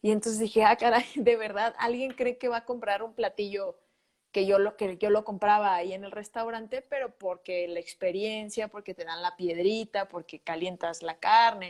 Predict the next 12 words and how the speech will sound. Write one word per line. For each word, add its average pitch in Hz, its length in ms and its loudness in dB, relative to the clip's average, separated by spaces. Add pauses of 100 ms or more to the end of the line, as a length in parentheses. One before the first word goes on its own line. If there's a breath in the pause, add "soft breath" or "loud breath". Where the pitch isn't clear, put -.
etcétera. 214 380 -4 (720 soft breath)
Pero 214 360 6
en 208 200 -2
Rappi 247 340 4
dije, 240 240 4 (560)
"Pues 214 200 2
no, 269 180 0
no 269 160 2
lo 262 160 4
pago", 254 260 4
¿no? 202 180 0
<laughs> - 600 -8